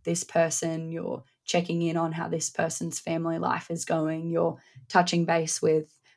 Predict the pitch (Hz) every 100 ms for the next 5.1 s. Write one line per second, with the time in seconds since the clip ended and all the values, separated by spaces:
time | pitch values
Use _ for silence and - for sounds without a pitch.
0 | - 190 180 170 160 165 165 160 - 165
1 | 165 - _ _ - - 175 180 170 165
2 | 165 170 165 165 175 160 - - 165 160
3 | - 170 165 170 170 - 170 165 165 -
4 | - 170 - - 165 170 175 165 165 160